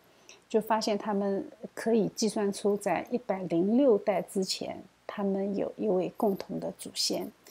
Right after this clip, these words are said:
这是一个非常有趣的事情，散居在世界各地的 Cohen 们，他们互相都不认识，但是他们却可以算出来有一个共同的祖先，生活在三千一百九十年前。当然还有一点正负的差距，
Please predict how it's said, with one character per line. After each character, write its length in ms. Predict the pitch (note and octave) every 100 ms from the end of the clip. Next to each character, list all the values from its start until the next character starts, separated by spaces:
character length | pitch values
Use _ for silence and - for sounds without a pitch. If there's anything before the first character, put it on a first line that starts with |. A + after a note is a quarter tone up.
| - - _
这 100 | -
是 140 | A#3+ G#3+
一 100 | F#3+
个 120 | F#3+
非 120 | A3
常 160 | G#3+ G3+
有 160 | F3+
趣 200 | E3+ -
的 80 | C#3
事 160 | E3 F#3+
情， 240 | - -
散 240 | - E3+ D#3+
居 140 | G3
在 120 | F#3
世 160 | F#3 -
界 200 | G3 E3+
各 180 | G#3 F3
地 160 | F3+
的 160 | F3 E3
Cohen 540 | - - G#3+ G3+ D#3+
们， 160 | D3+ -
他 140 | G3 A3
们 80 |
互 160 | G#3+ B3+
相 180 | B3 A#3+
都 80 | B3
不 140 | -
认 300 | F3 B3+ F#3+
识， 180 | - - -
但 160 | G#3+
是 80 | G3+ -
他 120 | G3+
们 160 | G3
却 220 | G3+ - G3+
可 160 | -
以 80 | G#3+
算 300 | G3 - F#3+
出 160 | - -
来 80 |
有 120 | - G#2+
一 80 | -
个 100 | F3+
共 220 | - F#3+
同 180 | - -
的 100 | G#3 -
祖 140 | G3
先， 320 | - A#3 A3 - _ - - _
生 260 | - A#3
活 180 | A#3+ F#3+
在 280 | G3 G3+ F3
三 260 | - A3+ G#3+
千 260 | - G#3+
一 60 | A3
百 180 | F#3+ F3+
九 200 | - -
十 120 | F3
年 240 | E3+ -
前。 320 | E3+ - - - _
当 140 | - G3+
然 180 | F#3 E3
还 180 | -
有 140 | G#3+ F3+
一 40 |
点 160 | F#3+ F#3+
正 180 | - A3+
负 200 | G#3 G#3
的 80 | E3+
差 280 | - G#3 G#3+
距， 280 | - G#3+